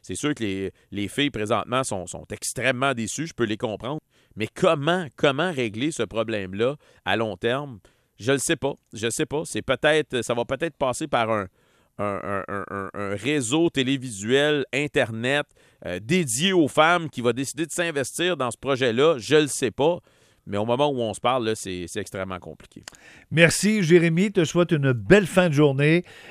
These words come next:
Speaker 1: OK.
Speaker 2: Euh, tu sais qu'on a des cataractes, nous autres, ce
Speaker 1: Oui.
Speaker 2: soir. Hein ?
Speaker 1: Oui.
Speaker 2: Et, euh, bon, euh, je pense que le conte de fées est terminé, là. Euh, ça a été, euh, ça a été beau de les voir. T'aurais dû voir ça, toi.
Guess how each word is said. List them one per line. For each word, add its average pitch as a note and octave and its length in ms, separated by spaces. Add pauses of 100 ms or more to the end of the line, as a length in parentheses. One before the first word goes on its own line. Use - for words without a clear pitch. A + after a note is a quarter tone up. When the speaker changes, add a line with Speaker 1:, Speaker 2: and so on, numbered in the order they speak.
(120)
Speaker 1:
OK. A#2+ 80
Speaker 2:
Euh, C#3 320
tu - 60
sais G#3+ 100
qu'on F3 180
a E3 60
des D3+ 160
cataractes, C#3+ 560
nous C3+ 240
autres, D#3 180
ce C#3+ 80
Speaker 1:
Oui. B2+ 140
Speaker 2:
soir. C#3+ 360
Hein ? C#3 120 (100)
Speaker 1:
Oui. A#2 100 (260)
Speaker 2:
Et, C3 220
euh, B2 200
bon, B2 260
euh, G#2 220
je G#2 120
pense C3+ 320
que B2+ 100
le A2 220
conte B2+ 280
de A2+ 100
fées C#3+ 160
est B2+ 60
terminé, A#2+ 560
là. C#3+ 180 (500)
Euh, G2 140
ça G2+ 140
a G#2+ 40
été, A#2 320
euh, G2+ 140
ça A#2 120
a - 20
été A#2 180
beau C#3+ 160
de B2 60
les A#2+ 100
voir. C3 180
T'aurais C#3 280
dû C3+ 120
voir F#3 240
ça, C#4 140
toi. F3 160